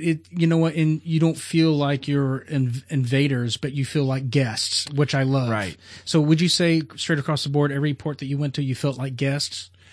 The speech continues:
Speaker 2: I thought they were all great. I thought the people at all the ports, the local people, were all great.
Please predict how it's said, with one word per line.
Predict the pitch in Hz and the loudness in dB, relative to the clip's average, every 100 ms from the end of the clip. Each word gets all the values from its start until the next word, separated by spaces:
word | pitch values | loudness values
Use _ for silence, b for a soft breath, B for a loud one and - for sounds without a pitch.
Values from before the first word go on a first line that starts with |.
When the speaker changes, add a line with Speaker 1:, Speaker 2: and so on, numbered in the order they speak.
| B B B B _ | B B B B _
Speaker 2:
I | 95 135 | -2 0
thought | 175 156 | 0 0
they | 113 | -2
were | 110 | 0
all | 110 110 | 0 -2
great. | 107 107 110 131 135 - | -2 -2 0 -2 -4 -6
I | 110 | -6
thought | 107 110 - | -2 -4 -4
the | 101 | -8
people | - 120 117 120 123 | -6 -4 -4 -4 -2
at | 120 | -2
all | 113 113 | -2 -4
the | 113 107 | -6 -10
ports, | - 117 113 110 - | -8 -6 -4 -6 -12
the | - 101 | -12 -10
local | 101 104 107 117 | -6 -8 -6 -8
people, | 101 110 107 110 107 | -6 -8 -6 -6 -6
were | 104 98 | -6 -4
all | 101 101 | -4 -6
great. | 104 104 104 107 - | -6 -4 -2 -4 -8